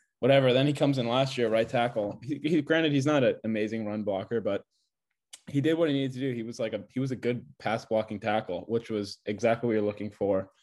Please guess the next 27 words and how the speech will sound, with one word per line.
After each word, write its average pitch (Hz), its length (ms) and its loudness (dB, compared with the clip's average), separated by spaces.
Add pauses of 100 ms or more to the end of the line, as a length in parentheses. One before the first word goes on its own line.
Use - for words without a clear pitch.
(380)
in 110 120 -2
a 95 320 0
kind 113 160 -4
of 101 160 -2
mid-value 107 540 -2
free 104 240 -6
agent 101 320 -4
signing. 95 640 -6 (420)
Um, 101 500 -2 (220)
and 123 100 0
then 131 300 2 (120)
goes 135 220 2
over 139 140 2
to 127 60 4
left 123 260 -2
tackle 120 300 -4
this 117 200 -4
year 113 100 -2
after 107 200 -6
Becton 104 320 -4
gets 104 220 -4
hurt 104 180 -2
and 104 80 -4
just - 320 -8 (260)
plays 117 240 0
lights 104 320 0
out. 107 380 0